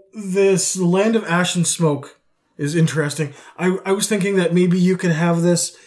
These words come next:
as, uh, a, a, a doorway, a gateway kinda into the underworld where your guys have been, um, kinda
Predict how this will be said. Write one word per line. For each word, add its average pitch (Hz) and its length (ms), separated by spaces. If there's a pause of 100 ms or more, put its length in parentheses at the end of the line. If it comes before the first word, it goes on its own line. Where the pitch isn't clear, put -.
(180)
as, 156 720 (280)
uh, 147 440 (100)
a, 143 480
a, 143 280
a 139 40
doorway, 165 540
a 151 80
gateway 156 640 (360)
kinda 165 340
into 160 200
the 151 240
underworld 165 720 (220)
where 160 500 (120)
your 165 220
guys 156 420
have 156 280
been, 147 560 (920)
um, 127 580 (280)
kinda 147 400